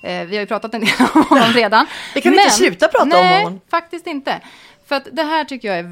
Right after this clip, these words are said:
Speaker 1: väldigt, väldigt fint. Jag har ju stått och ljugit här och sagt att inte Sverige ska vara med i
Speaker 2: <laughs>
Speaker 1: fotbolls-V M, men det ska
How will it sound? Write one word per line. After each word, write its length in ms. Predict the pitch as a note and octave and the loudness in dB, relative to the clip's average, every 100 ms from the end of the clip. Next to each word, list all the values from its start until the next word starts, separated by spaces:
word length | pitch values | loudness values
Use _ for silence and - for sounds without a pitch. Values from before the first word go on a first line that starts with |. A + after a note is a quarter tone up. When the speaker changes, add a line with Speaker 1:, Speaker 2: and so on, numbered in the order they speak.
| F3+ | -6
Speaker 1:
väldigt, 500 | F3 D3+ - - - | -6 -6 -12 -16 -14
väldigt 340 | - E3+ - | -14 -14 -14
fint. 440 | - C#4+ G4 - _ _ _ _ - | -8 -6 -8 -12 _ _ _ _ -4
Jag 120 | A#3 | 0
har 60 | C#4 | 0
ju 40 | |
stått 160 | C#4 C#4 | -2 -8
och 60 | |
ljugit 300 | D4 D4 D4+ | -8 -8 -8
här 100 | E3 | -6
och 80 | F3+ | -6
sagt 200 | F#3+ F#3 | -10 -10
att 100 | F#3 | -10
inte 180 | F3+ F3+ | -12 -8
Sverige 280 | F#3 E3+ F3+ | -4 -4 -4
ska 140 | F3 | -8
vara 100 | F3 | -6
med 160 | G#3+ G3 | -2 -2
i 40 | |
Speaker 2:
<laughs> 120 | F3+ | -2
Speaker 1:
fotbolls-V 400 | G3 G3 F#3+ A#3+ | -6 -6 -4 -2
M, 120 | F3 | -2
men 100 | F#3 | -2
det 100 | C#4 | -2
ska 300 | D4+ - D4 | -2 4 6